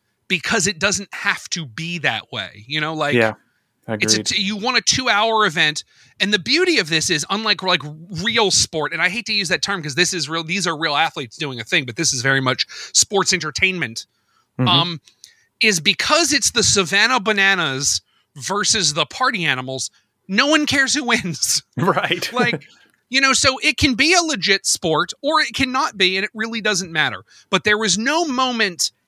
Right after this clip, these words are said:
Speaker 1: of baseball play that didn't feel like they were really playing. And when you hear, like, the, the announcer they had, because they let the Savannah Bananas, like, radio guy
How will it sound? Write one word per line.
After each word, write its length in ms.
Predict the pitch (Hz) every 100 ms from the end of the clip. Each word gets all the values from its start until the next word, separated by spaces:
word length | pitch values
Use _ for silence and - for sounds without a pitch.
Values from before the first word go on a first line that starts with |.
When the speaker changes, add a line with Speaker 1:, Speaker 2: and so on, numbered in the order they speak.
| _
Speaker 1:
of 280 | 208 175 131
baseball 560 | 202 247 - - 240 226 -
play 580 | - 208 208 220 240 208 _ _ -
that 220 | 180 127
didn't 360 | 170 202 220 -
feel 360 | - - 214
like 200 | 196 196
they 140 | - 190
were 160 | 175 165
really 240 | 160 147
playing. 400 | - 139 107 90 - - -
And 140 | 202 226
when 100 | 254
you 100 | 226
hear, 240 | 294 349
like, 220 | 269 202
the, 240 | 185 190 185
the 140 | 180
announcer 380 | 208 262 370 294
they 120 | 185 151
had, 160 | 151
because 220 | 151 190 170
they 100 | 196
let 180 | 262
the 80 | -
Savannah 420 | - 190 202 208
Bananas, 600 | 180 180 175 180 170 156
like, 200 | 156 143 127
radio 480 | 143 175 185 147 131
guy 420 | 139 110 101